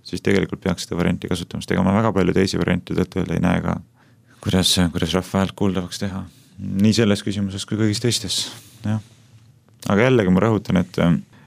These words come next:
et see ei saa alata mitte kelleski teises kui kristlastest endist. Et kui kristlased ise ei leia endast piisavalt palju meelekindlust ja, ja julgust,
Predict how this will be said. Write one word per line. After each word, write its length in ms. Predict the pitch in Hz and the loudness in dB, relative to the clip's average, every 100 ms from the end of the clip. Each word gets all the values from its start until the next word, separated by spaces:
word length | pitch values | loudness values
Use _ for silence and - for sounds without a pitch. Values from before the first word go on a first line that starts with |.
| - | -4
et 160 | - 113 | -2 2
see 140 | 123 | 4
ei 40 | 117 | 4
saa 240 | 123 120 | 4 4
alata 280 | 120 104 - | 4 4 4
mitte 220 | 98 101 | 4 4
kelleski 320 | 95 95 - 87 | 4 4 2 2
teises 280 | 98 85 | 2 2
kui 120 | - 87 | 0 2
kristlastest 560 | 98 - 82 - - | 2 2 -2 -4 0
endist. 440 | 95 87 - - - - - _ _ _ - | 2 2 0 -10 -14 -20 -20 _ _ _ -14
Et 80 | - | -4
kui 80 | 104 | 0
kristlased 440 | 101 123 - 90 85 | 2 2 2 0 2
ise 220 | 113 104 | 4 4
ei 40 | 90 | 4
leia 240 | 95 92 | 4 6
endast 260 | 98 85 - | 4 2 0
piisavalt 360 | 98 90 82 | -2 0 0
palju 200 | - 92 | 0 4
meelekindlust 800 | 92 107 92 90 87 82 - - | 4 4 4 4 2 0 -6 -6
ja, 140 | 90 87 87 87 87 82 - - - - - - - - - - | -2 0 0 -2 -4 -6 -12 -20 -20 -20 -20 -20 -20 -20 -20 -10
ja 160 | 90 85 | -4 2
julgust, 600 | 95 117 101 82 - - | 4 6 4 2 -2 -8